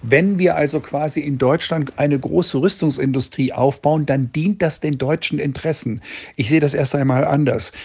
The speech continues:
Das dient den Interessen der Rüstungsindustrie und deren Aktionäre, die auf der gesamten Welt verteilt sind. Die deutschen Interessen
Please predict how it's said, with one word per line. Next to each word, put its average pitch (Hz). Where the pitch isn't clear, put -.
Das 127
dient 170
den 156
Interessen 151
der 139
Rüstungsindustrie 139
und 135
deren 139
Aktionäre, 139
die 139
auf -
der 135
gesamten 135
Welt 143
verteilt 117
sind. 123
Die 131
deutschen 139
Interessen 151